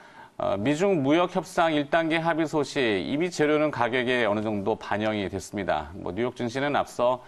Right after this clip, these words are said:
말씀드렸지만 이번 주에는 좀 차익 매물이 당분간 흘러나와서 주춤거릴 가능성이 좀 있고요.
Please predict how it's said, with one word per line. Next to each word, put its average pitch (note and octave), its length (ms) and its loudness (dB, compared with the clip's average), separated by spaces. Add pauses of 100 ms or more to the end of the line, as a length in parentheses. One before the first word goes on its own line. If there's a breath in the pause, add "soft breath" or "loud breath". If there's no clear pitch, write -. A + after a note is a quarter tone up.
(340 loud breath)
말씀드렸지만 G#2+ 800 -2
이번 B2+ 260 -2
주에는 D3 260 0
좀 D3 120 -4
차익 A3+ 260 -4
매물이 D#3 640 2
당분간 G#2+ 680 -2
흘러나와서 A2 1000 2
주춤거릴 D3 640 2
가능성이 G#2+ 680 -2
좀 F#2+ 160 -2
있고요. E2 420 -4